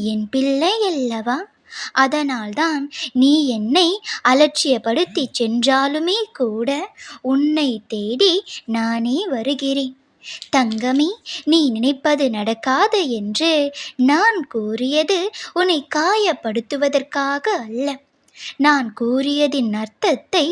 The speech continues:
புரிந்து கொள். ஒவ்வொரு முறையும் ஒரு விஷயத்தை ஆசைப்படுகிறாய், அதை நிறைவேற்றி தர சொல்லி என்னிடம் வேண்டுதலும் வைக்கிறாய். ஆனால் அது நடக்கும் என்ற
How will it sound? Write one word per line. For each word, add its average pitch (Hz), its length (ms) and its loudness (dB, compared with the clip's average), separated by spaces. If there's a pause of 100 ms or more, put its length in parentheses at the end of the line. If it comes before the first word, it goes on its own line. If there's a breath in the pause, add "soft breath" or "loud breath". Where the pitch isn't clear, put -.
(160)
புரிந்து 269 440 -2 (100)
கொள். 269 260 -10 (580 loud breath)
ஒவ்வொரு 262 560 4
முறையும் 233 520 -2 (320 loud breath)
ஒரு 330 260 4
விஷயத்தை 285 680 0 (440 loud breath)
ஆசைப்படுகிறாய், 269 1160 -2 (360 loud breath)
அதை 311 260 0
நிறைவேற்றி 247 800 -2
தர 254 320 -2
சொல்லி 262 520 -4 (480 loud breath)
என்னிடம் 285 640 2
வேண்டுதலும் 247 800 -2
வைக்கிறாய். 277 640 -2 (560 loud breath)
ஆனால் 233 540 0 (280 loud breath)
அது 277 260 2
நடக்கும் 240 600 -4
என்ற 311 380 0